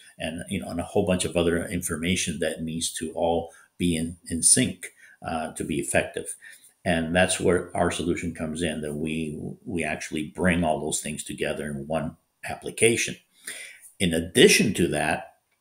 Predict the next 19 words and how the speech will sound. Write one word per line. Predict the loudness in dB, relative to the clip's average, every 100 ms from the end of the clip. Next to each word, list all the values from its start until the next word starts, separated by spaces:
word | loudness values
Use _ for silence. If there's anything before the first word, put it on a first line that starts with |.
| -14 -14 _ _ _ -2
like | -2 2
the | 4
saying | 6 4 4
goes, | 4 4 2
that | 0 4
one | 4 4 2 -4 _ _ _ _ _ _ _ 2
item | 4 4 2 0 -2
breeds | 0 2 4 0 2
other | 2 4 4
items. | 4 2 -2 -2 -6 -8 -16 -10 0
If | 2 2
the | 0 2
agency | 2 2 2 2 0 0
issues | 2 2 2 0 -2 -4 -4
the | -6
firearm | -4 0 0 0 0 -2 -4
to | -6
the | -4 2
officer, | 4 4 2 0 0 -2